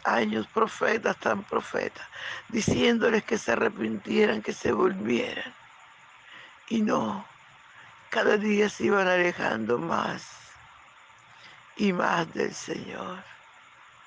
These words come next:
Aleluya, gloria al Señor. Cada día, como lo hace el pueblo hoy, cada día se aleja más del Señor.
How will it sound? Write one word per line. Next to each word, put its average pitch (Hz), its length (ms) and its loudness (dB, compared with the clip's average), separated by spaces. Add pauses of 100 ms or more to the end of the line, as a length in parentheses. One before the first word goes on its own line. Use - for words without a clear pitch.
(720)
Aleluya, 196 880 2 (120)
gloria - 460 -2
al - 100 -12
Señor. 220 680 -14 (840)
Cada 196 280 2
día, 120 400 2 (640)
como 226 260 2
lo 208 140 4
hace 208 240 2
el 202 100 0
pueblo 180 640 4
hoy, - 300 -2 (1500)
cada 233 220 2
día 202 260 2
se - 200 -2
aleja 185 420 2
más 156 320 -2
del - 180 -2
Señor. - 720 -14